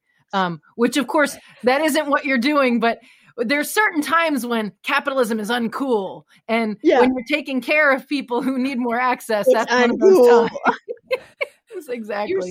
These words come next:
Speaker 2: so, you're so uncool for helping people get access to services.
Speaker 1: <laughs> That's right. Now, I do wanna
Speaker 2: Absolutely.
Speaker 1: ask you,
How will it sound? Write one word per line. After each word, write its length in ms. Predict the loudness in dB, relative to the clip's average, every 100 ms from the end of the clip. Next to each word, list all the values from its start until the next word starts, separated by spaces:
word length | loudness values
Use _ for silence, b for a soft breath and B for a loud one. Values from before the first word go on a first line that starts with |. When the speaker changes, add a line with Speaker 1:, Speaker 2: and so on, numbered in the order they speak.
| -6
Speaker 2:
so, 180 | -2 -2 -4 _
you're 100 | -4 -4
so 300 | -4 -6 -8
uncool 400 | -12 -10 -10 -8
for 100 | -8
helping 340 | -6 -8 -10 -2
people 300 | -2 -2 -6
get 160 | -6
access 400 | -4 -6 -6 -8
to 100 | -12 -4
services. 600 | -2 -2 -8 -12 -18 -6 -6 -2 -4
Speaker 1:
<laughs> 300 | -4 -8 -8 -6
That's 240 | -6 -4
right. 240 | -6 -6 -8 -16 -20 B B -4
Now, 160 | 0 2
I 80 |
do 140 | 2 2
wanna 180 | 2 0
Speaker 2:
Absolutely. 120 | -2
Speaker 1:
ask 180 | -2 -4
you, 180 | -8 -10